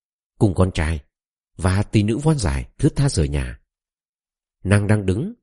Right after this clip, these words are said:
trên tháp canh rên rỉ khóc lóc. Không thấy hiền thế tuyệt vời, chủ súy ra cửa hỏi mấy nữ tỳ: "Này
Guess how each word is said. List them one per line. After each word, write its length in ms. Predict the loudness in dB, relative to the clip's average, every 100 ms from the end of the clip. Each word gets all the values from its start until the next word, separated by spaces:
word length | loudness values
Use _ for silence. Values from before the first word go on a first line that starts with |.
| _
trên 280 | 0 2 2
tháp 200 | -2 0
canh 140 | -2
rên 200 | 0 -2 0
rỉ 180 | -4
khóc 340 | -6 -4 -2 2
lóc. 280 | 0 -2 _ _ _ _ _ _ _ _ _ _ _ _ _ _ _ _ _ -2
Không 180 | 0 4
thấy 140 | 4
hiền 260 | 4 2 2
thế 120 | 2
tuyệt 140 | 0 0
vời, 280 | -2 -2 -6 _ _ _ _ 2
chủ 120 | 4
súy 180 | 4 4
ra 160 | 4 0
cửa 280 | -2 -6 -8 _ _
hỏi 220 | -4 -4
mấy 160 | -2 -2
nữ 180 | -2 -4
tỳ: 240 | -6 -8 -10 _ _ _ _ _ _ _ _ _ _ _ _ _ _ _ _ _
"Này 380 | -4 -2 -2 -4